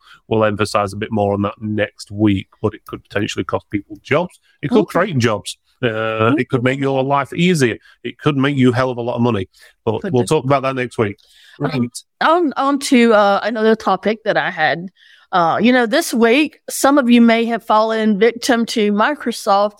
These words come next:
Speaker 2: outages and everything. Uh, partially, uh, what it boiled down to was Teams and other things like that were not working as they should have. And people were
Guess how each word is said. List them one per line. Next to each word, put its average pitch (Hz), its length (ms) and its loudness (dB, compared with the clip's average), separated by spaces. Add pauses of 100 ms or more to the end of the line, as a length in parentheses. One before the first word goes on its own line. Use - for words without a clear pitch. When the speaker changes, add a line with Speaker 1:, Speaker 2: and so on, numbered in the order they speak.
Speaker 2:
outages - 1120 -10 (640)
and 175 160 0
everything. 160 720 0
Uh, 160 480 0 (460)
partially, 226 960 2 (600)
uh, 208 560 0 (120)
what 254 300 2
it 233 120 -2
boiled 233 260 4
down 208 280 0
to 202 280 2
was 208 280 -4
Teams 233 1000 2
and 226 140 2
other 226 220 2
things 226 360 2
like 208 240 0
that 196 260 0
were 180 120 -2
not 175 260 0
working 214 640 0
as 170 240 -2
they 156 140 -6
should 226 380 -4
have. 202 720 -2 (520)
And 247 160 2
people 247 520 2
were 202 380 -2